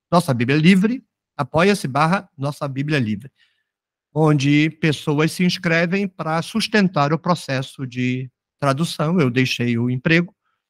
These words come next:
pra poder me dedicar só ao canal e à tradução da Bíblia. Na verdade, eu deixei o emprego pra me dedicar à tradução da Bíblia, acreditando que vai haver sustento financeiro por parte da comunidade.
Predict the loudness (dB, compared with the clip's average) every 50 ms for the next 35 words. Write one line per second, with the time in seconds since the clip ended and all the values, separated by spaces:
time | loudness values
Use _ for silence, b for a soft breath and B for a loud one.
0 | _ _ _ _ _ -8 -8 -4 -2 -2 0 2 4 4 4 4 4 4 2 0
1 | 0 -2 -2 -2 -2 -6 -8 -2 0 2 4 4 4 4 2 2 0 -4 -2 -2
2 | -2 0 0 2 2 0 0 -2 -4 -4 -4 -2 0 2 2 2 2 0 -2 -2
3 | -2 0 -2 -6 -8 -6 -6 -4 -4 -4 -2 0 0 0 2 0 2 0 0 0
4 | 0 -2 -2 -2 -2 -2 -4 -4 -4 -4 -4 -4 -4 -4 -6 -4 -2 -2 -2 -2
5 | -2 -4 -2 -2 -2 -2 0 -2 -4 -4 -4 -4 -2 -2 0 0 -2 -2 -2 -2
6 | -4 -4 -6 -12 -20 _ _ _ _ _ _ _ _ _ _ _ _ _ _ _
7 | _ _ _ _ _ _ _ _ _ _ _ -8 -6 -4 0 0 2 2 2 -2
8 | 0 0 0 2 2 0 0 -2 -2 0 2 2 2 2 0 0 0 0 0 -2
9 | -4 -8 _ _ _ _ _ -6 -4 -2 -2 -2 -2 0 0 2 2 0 -2 -4
10 | -2 0 0 0 0 -2 -2 0 0 0 0 0 -4 -4 -4 -4 -4 -2 -2 -2
11 | -2 -2 -4 -6 -6 -4 -4 -2 -2 0 2 2 2 2 2 0 0 0 -4 -8
12 | -16